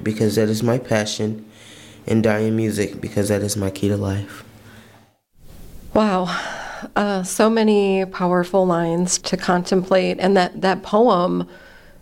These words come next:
Speaker 2: you know, is, is music itself. And,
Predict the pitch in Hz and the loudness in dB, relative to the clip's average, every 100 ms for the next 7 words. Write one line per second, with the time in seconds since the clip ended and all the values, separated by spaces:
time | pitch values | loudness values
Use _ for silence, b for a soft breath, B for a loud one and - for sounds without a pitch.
0 | - 190 185 175 180 - 185 185 196 180 | 0 4 6 4 2 2 2 4 4 4
1 | 175 180 185 - - 175 - 190 190 - | 4 0 -2 -6 -4 -4 -2 0 0 -2
2 | - - - b b b b b - 190 | -8 -20 -20 b b b b b 0 2
3 | 180 175 175 - | 4 2 0 -2